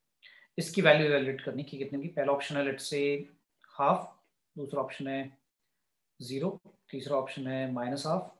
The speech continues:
डी ऑप्शन है three by four।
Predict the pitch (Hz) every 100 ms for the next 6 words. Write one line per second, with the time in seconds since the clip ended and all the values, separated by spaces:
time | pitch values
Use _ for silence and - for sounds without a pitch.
0 | _ - 123 131 127 - 127 131 135 -
1 | 135 127 147 160 - _ _ _ _ _
2 | _ _ _ _ -